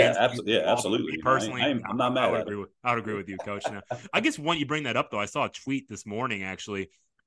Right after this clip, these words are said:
Speaker 1: from some coach on Twitter. I forget exactly who, but, but saying, like, if you're going to camps during the season,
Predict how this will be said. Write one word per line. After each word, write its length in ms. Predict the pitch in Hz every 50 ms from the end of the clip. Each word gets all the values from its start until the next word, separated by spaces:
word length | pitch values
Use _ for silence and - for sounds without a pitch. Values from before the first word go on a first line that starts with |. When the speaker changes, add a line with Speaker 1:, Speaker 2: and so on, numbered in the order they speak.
| _ _ _ _ _ _ - - -
Speaker 1:
from 160 | 170 165 143
some 220 | - 214 196 160
coach 260 | - 139 123 113 -
on 120 | 110 98 -
Twitter. 260 | - 113 110 104 101
I 60 | 104 104
forget 240 | - 110 101 101 104
exactly 400 | 98 92 104 98 95 - 104 92
who, 140 | 113 120 107
but, 140 | 104 101 101 -
but 140 | 113 104 -
saying, 300 | - 120 117 117 113 107
like, 340 | 101 98 95 95 - - - _ _ _ _ _ _ _ _ _ _ _ _ _ _ _ _ _ _ -
if 160 | 139 117 107
you're 180 | 117 151 190 175
going 300 | 165 175 175 175 170 -
to 80 | -
camps 420 | - - - - 123 127 135 127 -
during 420 | 113 101 113 113 120 123 127 120
the 80 | 104 -
season, 600 | - - - 113 113 117 120 127 135 139 135